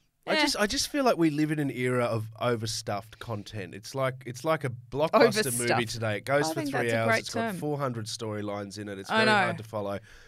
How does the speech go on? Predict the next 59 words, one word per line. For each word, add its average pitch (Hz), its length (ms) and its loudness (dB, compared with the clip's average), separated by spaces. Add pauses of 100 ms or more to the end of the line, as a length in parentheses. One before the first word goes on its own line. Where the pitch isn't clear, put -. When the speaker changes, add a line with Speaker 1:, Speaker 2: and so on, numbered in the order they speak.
(200)
Speaker 1:
Remco, 147 600 4
the 139 80 -2
road, 170 340 0
the 165 100 -4
men's 196 280 -4
road 170 220 -2
race 143 220 -2
is 131 140 -8
happening 131 560 -6
first. - 840 -6
Speaker 2:
Yes. - 560 -10
Speaker 1:
Uh, 147 140 0
Speaker 2:
Well, 214 280 10
yeah, 185 260 6
the, - 100 2
Speaker 1:
blink 277 180 8
Speaker 2:
the 220 80 8
Speaker 1:
and 208 80 6
you 208 80 4
Speaker 2:
first 220 100 6
Speaker 1:
miss 254 180 4
it 185 80 6
Speaker 2:
road 185 240 6
Speaker 1:
because 175 240 2
Speaker 2:
race, - 320 -4
first 214 340 0
road 175 220 2
event, 170 280 -4
yeah. 180 180 0
Speaker 1:
the 160 60 -4
first 202 240 4
road 180 180 6
event 120 280 2
is 131 100 0
up 131 160 0
first. 120 720 -6 (280)
Blink 190 220 0
and 165 120 0
you 127 60 0
miss 156 240 0
it 147 100 -6
because 127 280 -6
of 117 100 -6
all 120 120 -4
this 113 180 -6
other 131 400 -4
hysteria 143 500 -4
Speaker 2:
Mm. - 40 -8
Speaker 1:
going 117 200 -2
on. 139 100 0 (100)
I'm, 175 60 -10 (380)
I'm 190 160 6
just 208 200 -2
curious 175 400 4
if 139 140 -4
you 147 100 0
need 156 280 2
to 156 80 -2
have 127 440 0